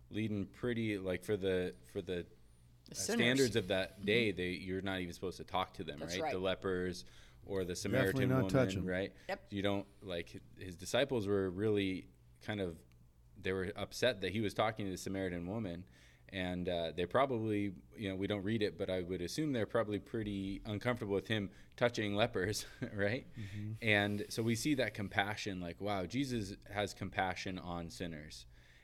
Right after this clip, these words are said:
Speaker 1: And then we stop reading there and are like, "Well, I can, I guess he'll have compassion on me too." And, and then we live our life based on that.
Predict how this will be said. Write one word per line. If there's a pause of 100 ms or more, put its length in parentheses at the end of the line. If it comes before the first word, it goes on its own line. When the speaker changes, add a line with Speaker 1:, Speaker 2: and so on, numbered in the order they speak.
(120)
Speaker 1:
And
then
we
stop
reading
there (560)
and
are
like,
"Well,
I
can, (120)
I
guess
he'll
have
compassion
on
me
too." (580)
And, (100)
and
then
we
live
our
life
based
on
that.